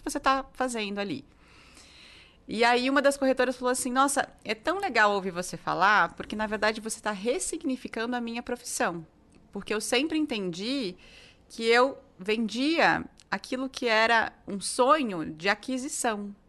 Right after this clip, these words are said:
mas não é sobre isso. É sobre um sonho de relação. Então, eu preciso revisar a minha forma de vender." Então, eu acho que a gente tem um desafio, sim. É,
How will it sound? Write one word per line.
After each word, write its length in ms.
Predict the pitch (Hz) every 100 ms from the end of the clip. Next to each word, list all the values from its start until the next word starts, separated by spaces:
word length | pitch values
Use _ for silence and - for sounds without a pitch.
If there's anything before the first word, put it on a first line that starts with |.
| -
mas 200 | 208 214
não 140 | 285
é 100 | 277
sobre 300 | - 170 156
isso. 340 | 131 120 - - _ _ - - _ -
É 60 |
sobre 300 | 180 226 233
um 120 | 254
sonho 440 | 247 262 262 294 247
de 120 | 220
relação. 640 | 214 262 415 415 - 147 - _ _ _ _ - - - - - -
Então, 420 | 196 233 269 285
eu 140 | 220 226
preciso 340 | 247 269 254
revisar 680 | 226 277 392 370 254 247 285
a 60 | 254
minha 340 | 269 403 381
forma 400 | - 240 233 233
de 120 | 226
vender." 480 | 226 247 208 156 - - _ - - - - _
Então, 360 | 208 208 277 311
eu 200 | 240 269
acho 240 | 285 311
que 60 | 277
a 40 |
gente 200 | 262 262
tem 240 | - 269 339
um 100 | 330
desafio, 580 | 233 233 - 233 214 196
sim. 500 | - - 165 196 320 - _ _ - -
É, 460 | 180 180 170 165